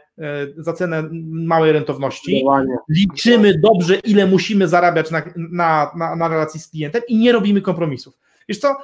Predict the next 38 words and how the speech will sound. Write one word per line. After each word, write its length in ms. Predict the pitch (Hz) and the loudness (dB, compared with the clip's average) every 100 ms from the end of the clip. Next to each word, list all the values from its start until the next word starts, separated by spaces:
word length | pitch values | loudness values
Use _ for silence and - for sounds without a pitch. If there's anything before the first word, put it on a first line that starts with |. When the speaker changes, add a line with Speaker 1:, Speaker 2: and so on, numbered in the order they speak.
| - | -8
Speaker 1:
z 120 | 160 | -4
większością 580 | 165 226 - 277 277 208 | -2 -4 -2 -4 -2 0
mądrych 460 | 208 233 202 185 - | 2 2 0 -4 -4
klientów 500 | 180 170 151 160 - | -2 -2 -2 -6 -4
w 40 | |
tej 160 | 170 165 | -6 -4
chwili, 500 | 180 165 202 254 - _ - | -6 -4 -4 -8 -14 _ -6
e, 480 | 160 160 160 160 165 165 160 156 - 165 | -4 -2 -2 -2 -4 -6 -8 -12 -16 -14
działa 580 | 147 226 233 220 214 208 - _ | -2 2 4 6 4 0 -10 _
nie 380 | 196 196 240 311 | -4 -2 0 2
żadna 260 | 233 185 185 | 2 2 -2
sztuczka, 640 | - 208 - 127 113 - | -2 -6 -4 -10 -10 -10
tylko 180 | 208 277 | -8 -6
uczciwe 360 | 277 - 269 247 | -6 -6 -4 -4
postawienie 440 | 208 226 208 202 | -2 -4 -2 -2
sprawy, 340 | - 151 120 - 185 | 0 0 0 -4 -16
nie? 140 | 226 _ _ 311 | -16 _ _ -6
Mówię 120 | 302 | 0
tak, 260 | 139 - - _ _ _ 180 | -2 -2 -12 _ _ _ -2
e, 200 | 175 175 _ - - _ | 0 -2 _ -10 -10 _
Kuba, 520 | 240 156 117 - - - | 2 4 2 -4 -18 -2
jeżeli 280 | 220 262 285 | 0 2 2
mam 220 | 294 196 | 2 2
sprzedać 420 | - - 233 208 | -4 0 2 0
twoją 220 | - 190 | 0 -2
firmę, 560 | 165 170 151 170 214 - _ _ | 0 -2 0 0 -2 -6 _ _
to 60 | 240 | 2
muszę 300 | 311 - 226 | 2 0 -2
wziąć 260 | 220 208 | -2 -2
tyle 240 | - 247 196 | 0 2 2
i 60 | - | 2
tyle 200 | 214 196 | 0 2
pieniędzy 400 | 190 190 165 160 | -2 -2 -2 -4
z 40 | |
góry, 280 | 175 190 160 | 2 2 2
żeby 140 | 160 | -2
przygotować 460 | 160 175 170 185 147 | -4 -4 -2 -2 -2
dokumenty 680 | 165 - 170 160 - 135 | -4 -4 -2 -2 -2 -4